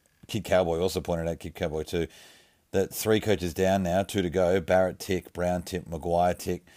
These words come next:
Uh, very sad to see. Well, he's also got Holbrook and O'Brien <laughs> on that list. Um, and,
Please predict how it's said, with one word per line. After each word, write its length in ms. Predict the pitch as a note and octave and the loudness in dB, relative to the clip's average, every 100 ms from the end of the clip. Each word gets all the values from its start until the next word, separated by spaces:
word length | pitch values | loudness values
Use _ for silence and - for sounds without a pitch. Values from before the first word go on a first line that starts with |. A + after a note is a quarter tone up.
| - - - - _ _ - | -20 -20 -20 -20 _ _ -6
Uh, 280 | E2+ F2 | -2 0
very 280 | E2+ F#2+ G2 | 2 4 4
sad 320 | - F2+ F2 | 2 2 2
to 60 | D#2+ | 0
see. 360 | - E2+ E2 D#2+ | -4 -4 -4 -6
Well, 100 | F2 | -6
he's 180 | F#2 F2+ | -2 0
also 180 | F2+ E2+ | 0 0
got 140 | F2 | -4
Holbrook 440 | - F#2+ F2+ F2+ F2+ | 2 2 4 0 -2
and 100 | E2 | -4
O'Brien 520 | F2 E2 F2 F2 E2+ - - | -4 0 2 2 -2 -10 -20
<laughs> 200 | _ - | _ 2
on 120 | D3+ - | 2 4
that 240 | - A2+ - | 0 0 -2
list. 360 | G2 - - - - - - _ _ G2 | -4 -6 -14 -20 -20 -20 -20 _ _ -12
Um, 500 | F2+ - E2+ F2 - _ _ _ _ _ _ _ - - - | -10 -10 -10 -12 -16 _ _ _ _ _ _ _ -20 -18 -4
and, 300 | F#2+ F2+ | -2 -2